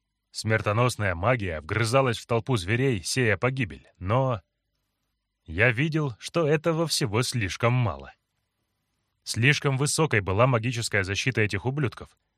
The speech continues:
когда даже самые убийственные чары наносили совсем слабый урон. Раненые же геоманты отползали в тыл, где активировали умения регенерации и уже вскоре снова были в строю.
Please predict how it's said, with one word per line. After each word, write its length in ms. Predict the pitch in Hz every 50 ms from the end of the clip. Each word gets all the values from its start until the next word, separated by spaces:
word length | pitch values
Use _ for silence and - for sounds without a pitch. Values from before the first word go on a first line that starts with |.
| _
когда 260 | - 107 101 98 113 120
даже 220 | 120 120 107 113
самые 360 | - - 143 143 135 135 135
убийственные 540 | 139 123 123 151 135 - - 101 98 87 82
чары 320 | - - 117 127 135 127
наносили 440 | 113 113 120 120 120 - 165 165 160
совсем 400 | 139 - 165 147 - - 160 170
слабый 380 | 156 - - 135 92 80 95 123
урон. 260 | 135 104 78 67 - _ _ _ _ _ _ _ _ _ _ _ _ _ _ _ _ _ _ _ _ _ _ _ _ _ _ _ _ _
Раненые 500 | - 90 98 107 117 131 127 123 120 113
же 120 | 107 95 107
геоманты 520 | 92 98 90 85 95 113 127 120 - 113
отползали 520 | 104 104 - - 127 127 120 147 139 101
в 100 | 87 -
тыл, 280 | - 123 135 131 107 - _ _ _ -
где 200 | 104 98 131 147
активировали 520 | 143 - 135 135 147 143 139 120 117 113
умения 400 | 104 92 82 107 120 123 117 107
регенерации 840 | 104 104 90 90 82 87 87 110 135 143 - - 127 123 113 101 90 -
и 100 | - 160
уже 260 | 180 170 135 117 156 135
вскоре 380 | - - - 139 160 160 160
снова 380 | 139 - - 123 135 143 156 151
были 260 | 120 101 92 82 85
в 80 | 82 -
строю. 400 | - - 123 107 85 71 69